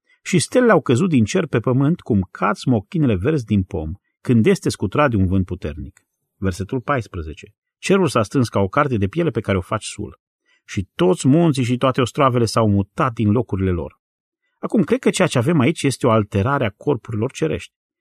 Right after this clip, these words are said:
Iar când soarele se negrește, se face întuneric.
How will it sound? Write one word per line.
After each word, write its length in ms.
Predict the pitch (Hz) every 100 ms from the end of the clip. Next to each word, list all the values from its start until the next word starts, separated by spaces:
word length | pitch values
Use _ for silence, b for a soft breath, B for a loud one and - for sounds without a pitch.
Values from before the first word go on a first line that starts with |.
| _
Iar 180 | - 151
când 200 | - 127
soarele 340 | - 202 262
se 160 | 165 160
negrește, 520 | 120 101 90 85 -
se 140 | 160 104
face 260 | 92 90
întuneric. 500 | 101 123 90 - -